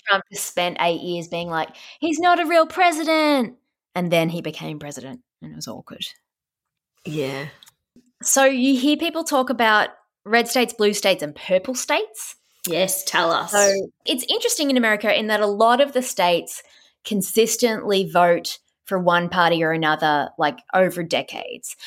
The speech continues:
Speaker 1: So there are states that are traditionally red states, which are states that would usually always vote Republican in a presidential ele-,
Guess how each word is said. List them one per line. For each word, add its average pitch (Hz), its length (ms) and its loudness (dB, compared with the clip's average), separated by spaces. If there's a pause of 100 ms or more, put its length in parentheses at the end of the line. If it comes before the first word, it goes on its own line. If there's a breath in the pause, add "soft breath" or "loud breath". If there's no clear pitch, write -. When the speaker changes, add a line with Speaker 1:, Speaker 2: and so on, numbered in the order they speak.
(120)
Speaker 1:
So - 120 -6
there 196 140 6
are 185 60 2
states 247 400 2
that - 140 -2
are 202 40 2
traditionally 190 560 -2
red 170 260 4
states, 466 560 0
which 185 160 -8
are 185 40 -4
states 190 400 0
that 165 220 2
would 170 340 -4 (280)
usually 190 560 2
always 175 500 4
vote 165 220 2
Republican 190 720 -2
in 202 160 -4
a 190 40 -2
presidential 185 600 -2
ele-, 185 260 0